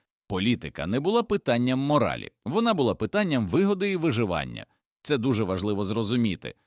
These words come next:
бо саме тут ламався ще один імперський наратив. Московські історики десятиліттями намагалися показати татар як вічного ворога, щоб автоматично підвести українців до природного союзу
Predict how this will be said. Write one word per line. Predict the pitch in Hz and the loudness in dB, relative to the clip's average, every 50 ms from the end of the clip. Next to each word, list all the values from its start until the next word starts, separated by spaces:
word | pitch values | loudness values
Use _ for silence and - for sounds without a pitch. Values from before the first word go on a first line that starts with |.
| _ _ _ - | _ _ _ -8
бо | 87 87 110 107 98 | -2 0 0 0 0
саме | - - 131 120 113 110 104 95 | 0 2 2 2 4 2 0 -2
тут | - - 156 180 185 - | -2 0 0 0 2 2
ламався | 113 110 107 110 135 151 143 - - 123 | 2 2 4 4 2 2 0 0 -2 -2
ще | 117 - - - 160 180 | -2 -2 -2 0 0 0
один | 180 160 175 175 180 | 2 0 0 0 0
імперський | 180 165 131 127 120 104 - - - 123 | -2 -2 0 0 0 0 -2 -4 -2 -2
наратив. | 117 117 117 117 110 - - 85 67 60 - _ _ _ _ _ - | 0 2 2 2 0 0 -2 -6 -8 -8 -12 _ _ _ _ _ 2
Московські | 107 127 139 135 - - 113 92 - - - 82 | 4 4 4 2 2 0 -2 -2 -2 -4 -6 -6
історики | 76 69 - - 120 113 98 80 - 85 | -6 -6 -4 -2 0 0 0 0 -4 -6
десятиліттями | 82 82 113 113 - 135 113 - 131 117 117 135 117 101 - - 196 190 190 180 | -4 -2 -2 -2 -2 -4 -4 -2 0 0 0 0 -2 -2 -2 -2 -2 0 -2 0
намагалися | 175 170 160 156 147 135 117 139 165 175 180 170 - - 170 151 | 0 0 2 2 2 2 4 2 2 2 2 0 0 -2 -2 0
показати | - 151 127 - 135 120 95 117 107 90 - 87 78 | 0 -2 0 0 0 0 2 0 0 0 -2 -6 -8
татар | - - 71 - - 131 139 147 139 - _ _ _ _ | -6 -8 -10 -2 2 4 4 4 2 -2 _ _ _ _
як | 101 104 147 151 147 - - _ _ _ _ - | -2 0 0 0 0 -4 -12 _ _ _ _ -8
вічного | 110 95 104 127 135 - - - 135 123 117 131 135 | -4 0 0 0 0 0 -2 0 2 2 4 2 2
ворога, | 117 131 135 107 80 73 71 73 62 - - _ _ _ | 4 4 4 4 4 2 -2 -4 -6 -8 -12 _ _ _
щоб | - - - - 113 87 | -14 -6 -2 0 0 0
автоматично | 90 82 - - 90 90 87 - 151 151 - - 104 90 | 0 -2 -2 -2 -4 -2 -2 -2 -2 -4 -2 -4 -6 -6
підвести | 78 - 90 85 90 104 98 - - 143 | -4 -4 -4 -2 -2 -2 -2 -2 0 2
українців | 135 120 - - 120 127 156 190 185 - 190 175 | 2 2 2 0 0 0 0 0 -2 -2 -4 -2
до | 160 180 185 | 0 0 0
природного | - - 190 190 160 123 101 95 85 104 104 110 107 | 2 2 2 4 4 4 2 2 2 0 0 0 0
союзу | - - 127 113 98 87 92 107 104 131 127 | 0 0 -2 0 0 0 0 0 2 0 0